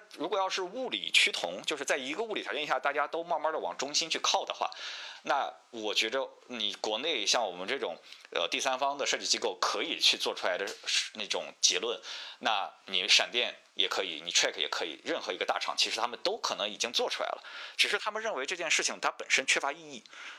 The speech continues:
那唯一一个把这件事儿稍微的真的干下去了，而且开始在零售市场卖的就是SolidS五，但是你看一下这一代S五的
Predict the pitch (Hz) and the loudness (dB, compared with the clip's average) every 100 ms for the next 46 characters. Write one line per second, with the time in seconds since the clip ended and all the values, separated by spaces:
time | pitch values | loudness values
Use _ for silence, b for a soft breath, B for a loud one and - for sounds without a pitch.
0 | B 160 127 135 220 240 226 208 196 175 | B 0 0 -2 -2 0 0 0 -2 0
1 | 180 160 151 - 214 220 233 202 120 - | 0 0 4 4 4 -2 -2 -2 -4 -6
2 | B B - 208 - - 220 147 117 95 | B B 0 0 -2 0 0 2 0 2
3 | - 92 71 110 - - 135 117 113 98 | 2 2 2 0 0 0 0 0 -4 -2
4 | 113 156 - - 80 101 196 117 85 98 | -2 0 2 2 0 0 0 0 -2 0
5 | - 107 110 117 156 117 135 143 107 - | 2 2 2 0 -4 0 0 0 -4 -2
6 | - 151 120 127 151 117 131 85 104 139 | 0 0 0 0 0 0 0 2 0 -2
7 | 107 - 73 53 | -6 -2 -2 -2